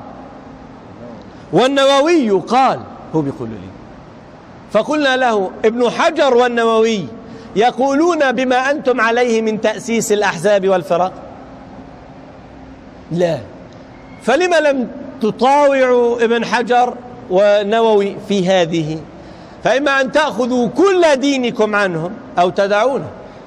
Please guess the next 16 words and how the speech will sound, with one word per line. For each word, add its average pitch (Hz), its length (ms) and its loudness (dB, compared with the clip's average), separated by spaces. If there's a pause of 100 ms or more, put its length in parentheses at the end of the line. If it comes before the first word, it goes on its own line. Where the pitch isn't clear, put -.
(220)
إنما 226 340 2
هذا 254 540 4
الالتقاء، 220 760 0
إنما 285 260 0
أنا 277 480 0 (360)
أخذت 254 340 2
كل 359 640 2
ديني 294 320 2
عن 202 180 0
نبي 196 300 -2
الله." 131 200 -4 (1160)
صحيح؟ 196 340 0 (600)
فإذا 285 260 2
حاججتني 269 840 0
فحاججني 208 840 0
به، 185 380 0